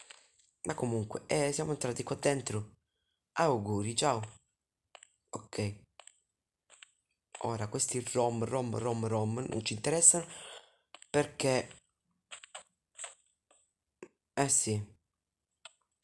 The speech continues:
Aspetta. Aspetta. Cioè, in poche parole così è finita la mappa.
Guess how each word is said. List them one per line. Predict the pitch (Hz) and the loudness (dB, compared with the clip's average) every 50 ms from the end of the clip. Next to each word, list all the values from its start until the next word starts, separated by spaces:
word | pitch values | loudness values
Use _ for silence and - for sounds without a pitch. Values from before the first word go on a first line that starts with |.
| - _ _ _ _ _ _ _ _ _ _ _ | -20 _ _ _ _ _ _ _ _ _ _ _
Aspetta. | - - 110 - - - 101 104 104 - - - - - - - _ _ _ _ _ _ _ _ _ _ _ _ _ _ _ _ _ - - | -6 -4 -4 -4 -4 -2 -4 -4 -4 -6 -10 -16 -16 -16 -16 -18 _ _ _ _ _ _ _ _ _ _ _ _ _ _ _ _ _ -14 -8
Aspetta. | - - - - - - 110 107 107 - _ - - - - - _ _ _ _ _ - - - - _ _ - | -6 -4 -4 -4 -6 -8 -12 -12 -12 -14 _ -20 -20 -18 -18 -20 _ _ _ _ _ -20 -20 -20 -20 _ _ -4
Cioè, | - - 151 | -2 0 0
in | 175 | 0
poche | 180 175 175 170 | 2 2 2 2
parole | 175 196 202 175 151 | 4 4 4 4 4
così | 123 131 127 147 156 | 4 2 2 2 2
è | 143 | 0
finita | - - 131 127 123 120 | 0 0 2 2 2 2
la | 117 113 | 2 0
mappa. | 113 123 127 - - 113 104 | 0 0 -2 -2 -2 -4 -4